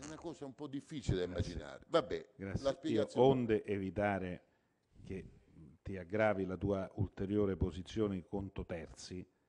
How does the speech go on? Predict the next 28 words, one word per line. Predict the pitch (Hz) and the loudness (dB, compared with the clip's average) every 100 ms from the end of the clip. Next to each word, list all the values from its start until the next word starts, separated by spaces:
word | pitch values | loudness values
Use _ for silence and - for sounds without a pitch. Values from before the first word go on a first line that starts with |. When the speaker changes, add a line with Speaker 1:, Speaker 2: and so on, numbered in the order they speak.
| _ _ _ _ | _ _ _ _
Speaker 2:
eh, | 92 92 _ _ _ _ | -18 -18 _ _ _ _
prima | 127 175 147 117 | 0 2 2 0
di | 87 104 | 0 -4
sostenere | - 113 - 104 95 87 80 85 - | -4 -6 -4 -4 -4 -6 -10 -12 -14
che | - 120 113 _ _ _ _ - | -8 -6 -6 _ _ _ _ -16
il | 101 | -16
perito | - 117 123 139 117 101 | -6 -4 -2 -2 0 -2
Benedetti | 82 110 110 107 101 92 - - 90 - _ _ _ _ | -4 -6 -4 -4 -6 -8 -8 -8 -8 -10 _ _ _ _
compie | - 147 139 - 113 104 - | 4 4 4 -2 0 0 -2
abusi | - 101 104 139 135 98 104 80 | -6 -6 -2 -2 -2 -4 -6 -8
di | 92 | -10
professione | 90 104 101 101 - 135 127 110 101 | -8 -8 -6 -8 -2 0 0 -2 -6
o | 101 | -10
di | 85 101 | -8 -4
esercizio | 95 101 - 127 113 - | -4 -4 -6 -10 -10 -8
della | 92 95 | -8 -4
propria | 104 107 98 | -2 0 -2
professione, | 95 92 - 95 87 90 113 _ _ _ _ _ | -6 -8 -10 -12 -12 -12 -14 _ _ _ _ _
ti | - 131 | -4 -4
pregherei | 123 139 135 120 98 90 | 0 0 2 2 2 -2
di | 101 | -6
documentarti | 107 131 156 180 180 160 147 139 - 160 | -2 -2 0 -2 0 2 2 0 -4 -6
per | - 139 | -2 -4
non | 139 139 | -4 -6
confondere | 120 143 127 160 135 120 | -6 -8 -4 -2 0 -2
mai, | 113 104 85 85 | -2 -4 -6 -8
cosa | 110 110 92 | -4 -4 -4
che | 80 | -12